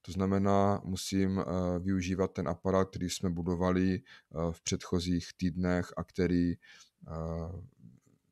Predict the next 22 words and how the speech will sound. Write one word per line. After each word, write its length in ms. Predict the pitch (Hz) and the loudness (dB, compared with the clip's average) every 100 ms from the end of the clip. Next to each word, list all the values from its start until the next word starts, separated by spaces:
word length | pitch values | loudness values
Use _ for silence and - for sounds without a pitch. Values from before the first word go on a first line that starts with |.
| _ - | _ -18
z-, 120 | - - | -18 -12
se 260 | - - | -4 0
završil 600 | 92 92 92 - 101 98 | 2 2 2 2 2 4
mimo 280 | 98 98 104 | 4 4 4
jiné 300 | 95 92 98 | 4 4 2
i 100 | - | 0
formulováním 800 | - 87 87 90 87 85 87 87 | -4 -4 0 0 2 2 2 0
rovnice 640 | 87 82 87 - - 85 101 | -2 -2 -4 -4 -2 -2 -4
vedení 500 | 90 85 82 82 80 85 | -8 -8 -6 -6 -8 -12
tepla. 400 | - - - 71 - _ - _ _ _ _ _ _ _ - | -14 -14 -14 -16 -18 _ -20 _ _ _ _ _ _ _ -18
Takže 200 | - - | -14 -12
předpokládejme, 680 | - - 101 110 113 117 | -8 -4 2 4 6 6
že 100 | 110 | 4
máme 280 | 113 107 113 | 4 4 2
ten 240 | 113 110 104 | 2 0 0
jednodušší 540 | 90 87 98 87 - | -2 -2 -2 -2 -4
případ, 400 | - - 82 76 87 | -6 -8 -8 -8 -8
kdy 160 | 85 | -6
se 260 | - 101 98 - - - | 0 2 2 0 -18 -4
vedení, 680 | 90 92 95 98 98 98 - | 0 2 2 2 0 0 -2
eh, 680 | 92 90 92 92 92 92 87 - _ _ _ | -2 0 0 0 0 0 -4 -8 _ _ _
tepla 580 | - 90 92 92 90 87 | -4 0 4 4 4 2